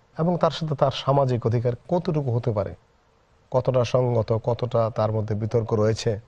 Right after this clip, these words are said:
ইত্যাদি নিয়ে আমরা আলোচনার প্রকা-, প্রয়াস পাবো ইনশাআল্লাহ। আমি যথারীতি পরিচালনা রয়েছে ডক্টর মুসলিউদ্দিন,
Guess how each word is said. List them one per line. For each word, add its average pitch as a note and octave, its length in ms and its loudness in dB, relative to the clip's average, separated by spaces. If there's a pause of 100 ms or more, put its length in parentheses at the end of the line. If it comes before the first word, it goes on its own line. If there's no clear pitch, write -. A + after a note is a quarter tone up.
(440)
ইত্যাদি C#3+ 400 2
নিয়ে B2+ 120 4
আমরা A2+ 240 2
আলোচনার G#2 420 0
প্রকা-, - 280 -8 (140)
প্রয়াস G2 340 0
পাবো E2 300 -4 (120)
ইনশাআল্লাহ। D#2+ 580 -4 (920)
আমি D#3 400 2 (520)
যথারীতি C#3 440 2
পরিচালনা C#3 480 2
রয়েছে E3 500 2
ডক্টর C3 280 -4
মুসলিউদ্দিন, E3 840 2